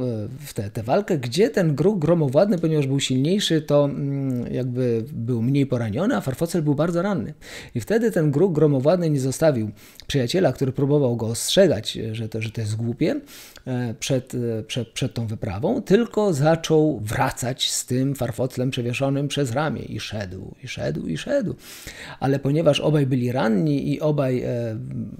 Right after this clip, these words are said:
roztaczali wokół zapach krwi, to pojawiły się wilki. I wtedy Gró gromowładny,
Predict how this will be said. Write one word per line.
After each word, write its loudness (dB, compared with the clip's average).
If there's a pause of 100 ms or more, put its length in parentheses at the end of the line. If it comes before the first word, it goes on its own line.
(120)
roztaczali 0
wokół 0
zapach -4
krwi, -4
to 0
pojawiły -4
się -2
wilki. -4 (380)
I 0
wtedy 2
Gró 2
gromowładny, 0